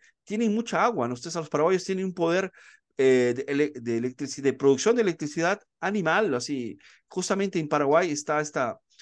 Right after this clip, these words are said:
eh, represa que está compartida con Brasil y con, y con Argentina también, <clears throat> y por consecuencia ellos tienen mucha energía eléctrica, ¿no?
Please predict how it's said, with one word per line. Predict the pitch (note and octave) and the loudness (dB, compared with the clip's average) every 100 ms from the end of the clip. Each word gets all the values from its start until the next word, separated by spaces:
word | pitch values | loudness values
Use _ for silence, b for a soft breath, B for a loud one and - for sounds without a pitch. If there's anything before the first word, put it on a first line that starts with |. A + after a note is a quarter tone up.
| B B B - | B B B 2
eh, | A#2 A#2 A2+ A2+ | 6 8 8 6
represa | B2 D3 D#3+ F3+ E3 | 2 -2 -2 -4 -4
que | C3+ | -6
está | - D3+ | -6 -6
compartida | D#3+ D3+ C#3 D#3+ D3+ | -2 -2 -2 -2 -2
con | C3 | -2
Brasil | B2+ B2+ F3 E3 | -2 -2 -2 -2
y | D#3 | -4
con, | C3+ A#2+ A#2+ - | -4 -4 -6 -10
y | |
con | A2+ A#2 A2 | -8 -4 -2
Argentina | A2 B2 A#2+ F3 D3 | -2 -4 -6 -4 -4
también, | B2+ C3 A#3 D4 - _ _ | -2 2 2 0 -12 _ _
<clears throat> | G3 G3+ G3 C#3 | -10 -4 -4 -4
y | D#3+ | -6
por | G#3 G#3+ | -6 -4
consecuencia | C4 C4+ C#4+ D4 C#4 | -6 -6 -4 -2 -4
ellos | A#3+ | -6
tienen | B3+ A#3+ | -4 -2
mucha | B3 B3+ | -2 -2
energía | A#3 F#3+ G#3+ A3 | -4 -4 2 4
eléctrica, | G#3+ G#3 - A2+ G#2+ | 6 4 0 -8 -6
¿no? | A2+ D#3+ | -4 -4